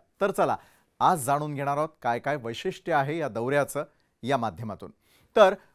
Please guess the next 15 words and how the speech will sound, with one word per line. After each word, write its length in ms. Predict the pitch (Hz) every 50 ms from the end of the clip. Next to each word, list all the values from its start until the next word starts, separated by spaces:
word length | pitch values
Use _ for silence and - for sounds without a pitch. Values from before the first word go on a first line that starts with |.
| _ _ -
पंतप्रधान 540 | 180 202 226 240 285 262 262 254 254 254 240
मोदींचा 680 | 226 208 202 185 220 214 214 208 - 214 196 202 214 - _ _ -
हा 140 | 165 165 185
सहावा 560 | 190 - - - 151 131 160 170 165 156 170 - - _ -
अमेरिका 400 | 143 147 170 165 147 - 151 175
दौरा 280 | 151 135 113 98 85
आहे. 240 | 78 - - _ _ _ _ _ _ _ -
यावेळी 360 | 123 147 160 165 185 202 202
अमेरिकन 460 | 170 135 139 170 190 202 - 214 202
राष्ट्राध्यक्षांच्या 960 | 180 156 143 - - 165 151 123 104 131 113 - - 143 135 131 131 160 175 - -
आमंत्रणावरून 920 | 131 127 127 143 151 156 - 139 131 135 151 151 135 160 170 160 123 98 - - - _ _
स्टेट 460 | - - - - 220 254 277 285 208
व्हिजिटसाठी 720 | 254 202 226 208 202 254 233 - - - 196 160 156 196 226
भारतीय 400 | 190 180 180 180 - 202 202 208
पंतप्रधानांना 840 | 202 185 151 147 180 160 160 139 131 151 160 165 165 160 165 175